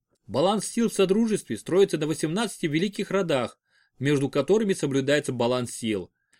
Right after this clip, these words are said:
Один из членов великих родов добился усиления своих позиций и смог подчинить себе все соседние страны, создав империю. Но это не понравилось остальным главам великих родов,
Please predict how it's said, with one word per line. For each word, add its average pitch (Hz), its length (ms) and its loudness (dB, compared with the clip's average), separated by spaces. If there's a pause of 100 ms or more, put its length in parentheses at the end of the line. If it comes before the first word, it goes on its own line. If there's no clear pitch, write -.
(160)
Один 139 360 0
из 175 80 0
членов 185 500 -2
великих 180 440 0
родов 170 500 0
добился 151 460 0
усиления 190 480 2
своих 143 260 -2
позиций 175 640 0 (320)
и 139 100 -2
смог 220 340 0
подчинить 190 480 0
себе 185 260 2
все 165 200 0
соседние 160 500 2
страны, 190 500 -2
создав 147 400 -2
империю. 147 680 2 (420)
Но 123 220 0
это 190 160 2
не 190 100 2
понравилось 185 600 0
остальным 208 520 2
главам 170 400 2
великих 156 440 0
родов, 143 440 0